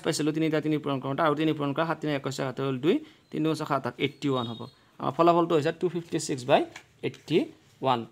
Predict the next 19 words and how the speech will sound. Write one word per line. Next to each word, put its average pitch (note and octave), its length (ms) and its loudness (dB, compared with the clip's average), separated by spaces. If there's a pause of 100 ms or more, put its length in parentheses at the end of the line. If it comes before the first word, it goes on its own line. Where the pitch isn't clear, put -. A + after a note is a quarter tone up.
(400)
নিশ্চয় D3+ 320 2
বুজি D#3 200 0
পাইছা D#3+ 240 0
তোমালোকে? D3 340 -2 (2000)
তাৰপিছত, F#3+ 560 4 (160)
আহ, C#3 540 0
আঠ D3 80 0 (100)
নম্বৰ F#3 260 4
অংকটো D3+ 320 -2
চোৱা, G3 100 2 (1900)
ৰৈ D#3+ 200 8
যোৱা F#3 140 6
অংক D3+ 200 4
এটা E3 120 0
তোমালোকে E3+ 340 2
কৰিবা। F3 260 4 (2750)
আঠ C#3+ 160 2
নম্বৰ F#3+ 240 8
অংকটো F3 240 4